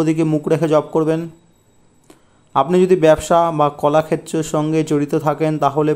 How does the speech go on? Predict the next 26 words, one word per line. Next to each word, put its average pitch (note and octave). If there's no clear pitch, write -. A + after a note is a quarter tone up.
পশ্চিম D3+
দিকে D#3+
মুখ D#3
রেখে D#3+
জব D3+
করবেন। D#3
আপনি D3
যদি F3+
লটারি, E3
শেয়ার D#3
মার্কেট, D#3+
ব্যাংকিং, D3
হোটেল C#3+
ব্যবসা D3
বা D3
মেডিকেল C#3+
ক্ষেত্রের D3+
সঙ্গে D#3
জড়িত D3
থাকেন, D#3
তাহলে D3+
উত্তর D3+
দিকে D#3
মুখ D3+
রেখে D#3+
জব D3+